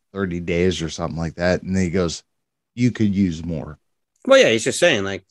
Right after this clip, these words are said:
Speaker 2: "I know from experience, like, you need a little bit more time to bulk up, buddy. You're
Speaker 1: Right.
Speaker 2: a little thin, little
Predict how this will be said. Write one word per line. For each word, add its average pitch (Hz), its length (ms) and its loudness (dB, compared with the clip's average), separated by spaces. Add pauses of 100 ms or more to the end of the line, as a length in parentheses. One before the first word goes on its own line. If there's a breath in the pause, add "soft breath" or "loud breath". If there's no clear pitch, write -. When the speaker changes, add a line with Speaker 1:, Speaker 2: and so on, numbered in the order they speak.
(420)
Speaker 2:
"I 117 180 -4
know 113 260 4
from 101 300 -2
experience, 107 540 -2
like, 92 180 -6
you 110 100 -2
need 107 180 0
a 101 60 0
little 98 200 0
bit 92 160 -4
more 95 160 -6
time 95 340 -4
to 98 120 -8
bulk 90 340 -4
up, 90 240 -4
buddy. 95 240 -14 (280)
You're 104 100 0
Speaker 1:
Right. 95 80 0
Speaker 2:
a 98 80 -2
little 92 200 -6
thin, 98 260 -2
little 92 280 -6